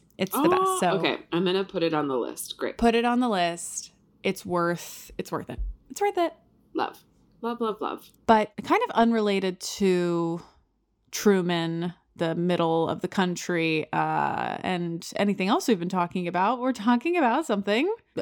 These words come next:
Speaker 1: not, I don't wanna call it random because it's not random, but
Speaker 2: It's not random,
Speaker 1: but
Speaker 2: but it is kind of related to what we were talking about 'cause we're talking
Speaker 1: Is
Speaker 2: ab-
Speaker 1: it?
Speaker 2: the middle of the country, and it's like,
Speaker 1: Oh, it is
Speaker 2: it's
Speaker 1: about the
Speaker 2: Ohi-,
Speaker 1: middle of the country.
Speaker 2: it's Ohio and Minnesota,
Speaker 1: Yeah, you're right.
Speaker 2: Illinois. Yeah, it's all those states.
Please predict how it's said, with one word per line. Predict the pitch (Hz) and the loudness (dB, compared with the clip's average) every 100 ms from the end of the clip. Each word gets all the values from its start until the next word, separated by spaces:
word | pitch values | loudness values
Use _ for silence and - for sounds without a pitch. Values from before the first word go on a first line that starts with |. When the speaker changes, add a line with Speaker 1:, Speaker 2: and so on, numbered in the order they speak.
| - | 4
Speaker 1:
not, | 254 392 - | 4 4 0
I | 233 311 | 0 2
don't | 415 | 2
wanna | 392 370 | 0 -2
call | - 277 277 | 0 2 4
it | 262 | 2
random | 185 185 208 240 214 170 - | 0 0 4 6 4 2 -2
because | 175 202 220 | 0 2 4
it's | 226 214 | 2 2
not | 202 190 233 - | 2 2 0 -2
random, | 165 170 202 240 277 269 | -2 0 0 2 4 6
but | 277 | 6
Speaker 2:
It's | 349 | 6
not | 392 | 6
random, | 359 403 | 8 8
Speaker 1:
but | 202 185 - | 6 2 6
Speaker 2:
but | 392 | 8
it | 392 381 | 10 10
is | 427 453 | 8 6
kind | 466 480 | 2 2
of | 427 | 2
related | 294 247 277 453 427 | 6 6 8 6 8
to | 254 | 8
what | - | 8
we | |
were | 185 170 | 4 0
talking | - 120 156 | -4 -6 -6
about | 151 180 196 | -4 -2 -2
'cause | 196 196 | -4 -4
we're | 208 | -4
talking | 202 202 220 220 | -4 -4 0 2
Speaker 1:
Is | 202 | 4
Speaker 2:
ab- | 233 | 2
Speaker 1:
it? | 523 - _ | 0 -6 _
Speaker 2:
the | 202 202 | 4 6
middle | 202 214 | 6 4
of | 208 190 | 4 0
the | |
country, | 190 190 208 330 403 453 | -4 -4 -2 0 2 2
and | 254 | 4
it's | 220 214 - | 2 2 4
like, | 226 | 6
Speaker 1:
Oh, | 330 440 | 8 6
it | 494 605 | 6 6
is | - | 6
Speaker 2:
it's | |
Speaker 1:
about | 302 - 285 | 6 4 4
the | |
Speaker 2:
Ohi-, | 320 | 2
Speaker 1:
middle | 285 | 2
of | 240 | 0
the | |
country. | 240 214 - 175 151 | 0 -2 -2 0 2
Speaker 2:
it's | 240 269 | 2 2
Ohio | 262 220 214 226 226 269 277 269 | 0 0 -2 0 0 0 0 0
and | 226 | 0
Minnesota, | 196 190 190 190 180 | 2 0 -2 0 4
Speaker 1:
Yeah, | 269 226 233 | 4 2 0
you're | 208 | 0
right. | 202 - | 0 -2
Speaker 2:
Illinois. | 180 175 180 180 180 196 208 240 | -4 -4 -4 -4 -6 -4 -2 0
Yeah, | - 196 277 392 | 0 0 0 -2
it's | 196 | -2
all | - 415 | -4 -2
those | 349 247 - | 2 0 0
states. | - 131 - - | -2 -2 -2 -8